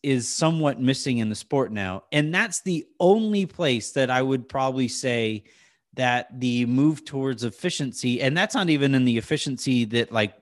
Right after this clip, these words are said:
analytics people would point out. That's just the athlete probably making the smarter move over the, over the entirety of his career. That's just, you know, that's a, that's a decision that the athlete is making. That's where I, I, I kind of miss what sports used to be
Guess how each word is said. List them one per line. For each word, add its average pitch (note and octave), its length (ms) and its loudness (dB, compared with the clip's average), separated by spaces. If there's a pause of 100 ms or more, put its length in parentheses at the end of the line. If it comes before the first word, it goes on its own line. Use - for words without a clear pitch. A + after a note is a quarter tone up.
(180)
analytics C3+ 480 0
people G2+ 280 -4
would F#2+ 120 -8
point - 200 -8
out. F2+ 160 -14
That's C#3 220 -4
just - 220 -6 (400)
the C3+ 140 0
athlete C#3 480 0 (120)
probably F3+ 300 2
making D3 320 0
the B2 80 0
smarter C#3 340 2
move B2+ 340 4
over A2+ 180 -2
the, A2 260 -2
over A#2+ 260 0
the A2 140 0
entirety A#2 440 -4
of G2+ 100 -6
his G#2 120 -8
career. A2+ 500 -4 (360)
That's C3+ 200 -4
just, - 300 -2
you B2+ 140 2
know, G#2+ 160 0
that's B2 300 -2
a, C3 80 -2 (120)
that's B2 260 -4
a A2 340 -2 (480)
decision C3 340 -2
that A2+ 160 0
the A2 180 -6
athlete B2+ 380 0
is G#2 160 -8
making. F2+ 420 -8 (420)
That's F#3+ 320 -2
where D#3+ 160 2
I, C3 120 2
I, B2+ 260 0
I C3 120 2
kind C#3+ 260 -2
of A2+ 160 0
miss B2+ 360 0
what B2+ 200 -2
sports B2 480 -6
used B2 380 0
to G#2+ 100 -4
be E2+ 260 -14